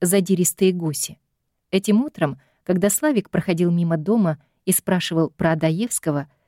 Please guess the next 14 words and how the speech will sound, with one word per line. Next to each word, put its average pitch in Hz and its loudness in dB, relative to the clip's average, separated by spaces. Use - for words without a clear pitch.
все - 0
было 254 0
точно 254 -2
так 151 -4
же. - -12
До 175 0
того 170 2
момента, 170 2
как 170 -2
дед 165 2
Беляс 170 0
не 196 6
вытер 269 -2
усы 185 0